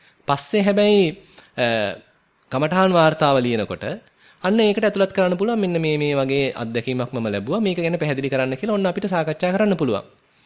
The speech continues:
එහෙම නැත්නම් Tamanටම ප්‍රක්-, මේ අහපු දේවල් තියෙනවා නම් සක්මන් භාවනාවෙන් මිදුණට පස්සේ, පරයන්ක භාවනාවෙන් මිදුණට පස්සේ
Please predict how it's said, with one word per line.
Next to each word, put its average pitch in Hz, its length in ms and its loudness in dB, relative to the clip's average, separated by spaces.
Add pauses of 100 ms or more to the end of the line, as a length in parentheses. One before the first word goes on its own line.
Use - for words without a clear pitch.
එහෙම - 220 -6
නැත්නම් 156 260 0
Tamanටම 147 520 0
ප්‍රක්-, 147 320 -4
මේ 127 240 0 (140)
අහපු 139 300 -6
දේවල් 143 320 4
තියෙනවා 123 380 0
නම් 143 180 -4 (520)
සක්මන් 156 400 0
භාවනාවෙන් 160 760 2
මිදුණට 151 380 2
පස්සේ, - 400 -4 (180)
පරයන්ක 135 420 -2
භාවනාවෙන් 160 560 0
මිදුණට 135 420 -2
පස්සේ 151 440 -2